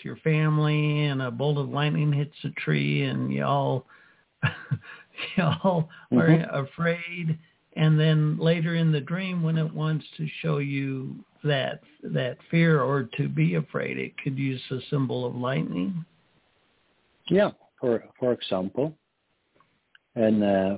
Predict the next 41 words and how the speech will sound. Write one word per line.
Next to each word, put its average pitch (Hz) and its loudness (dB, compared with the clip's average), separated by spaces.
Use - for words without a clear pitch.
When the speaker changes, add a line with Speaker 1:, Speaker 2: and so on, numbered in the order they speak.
Speaker 2:
and 107 -2
you 104 2
can 104 0
just 101 -2
ask 101 -4
yourself, 95 -2
"What 104 2
do 113 4
I 101 4
ex-, 92 -2
what 101 -2
do 104 4
I 92 2
associate 110 -2
to 101 -2
this 90 -4
experience?" 82 -8
Oh, 113 -2
lightning 92 2
is, 85 -6
uh, 82 -4
has 82 -8
always 85 -4
been 73 -10
scary 104 4
to 101 -6
me. 98 -4
And, 71 -14
but 95 0
another 110 2
person 85 -6
might 90 -10
say, 95 -6
"Oh 120 -6
no, 110 -4
I, 107 -6
I 123 -2
love 123 2
lightning. 73 -10
It's - -6
beautiful." 104 -2